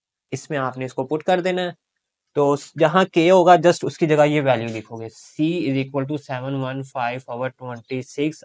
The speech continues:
आगे क्या है, एन डी, और ये आपकी बन गई इक्वेशन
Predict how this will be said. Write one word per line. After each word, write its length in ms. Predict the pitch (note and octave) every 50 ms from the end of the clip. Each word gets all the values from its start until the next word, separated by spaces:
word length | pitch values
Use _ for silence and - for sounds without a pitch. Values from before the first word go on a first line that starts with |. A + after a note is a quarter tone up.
| -
आगे 240 | B2+ B2+ B2+ C3 C#3+
क्या 200 | C#3 D3+ D3 D3
है, 240 | D3 C#3 E3+ F3 F3+ - _ _ _ _ _ _ _ _ _ _
एन 280 | C3+ C3+ C3+ D3 D3+ D3 _ _ _ _ _ _ _ _ C3
डी, 240 | B2 B2 A2+ G2+ F#2+ - _ _ _ _ _ _ _ _ _ _ _ _
और 120 | - C3 C3
ये 220 | B2+ C#3 D#3+ E3+
आपकी 380 | D#3+ - B2 C3+ C3+ - - C#3+
बन 280 | C3 B2+ B2 A#2+ A#2+
गई 140 | A#2+ C#3 D#3+ E3+ - C3+
इक्वेशन 580 | C3 - B2 A#2 A2 - - D#3+ D#3+ F3 E3+